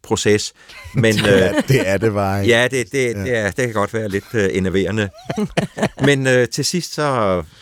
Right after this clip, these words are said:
Speaker 1: blev artiklen optaget, og med os tre som forfattere, der fik vi den udgivet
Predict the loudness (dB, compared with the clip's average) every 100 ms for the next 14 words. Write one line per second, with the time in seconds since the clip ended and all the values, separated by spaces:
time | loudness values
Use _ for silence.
0 | -6 0 0 -2 -8 -6 -6 -4 -2 -4
1 | -2 -2 0 -2 -4 -14 -20 _ -4 0
2 | 2 2 2 0 -6 -4 -6 -6 -2 -2
3 | 0 0 -2 -4 -6 -6 -6 -4 -4 -2
4 | 0 0 0 0 0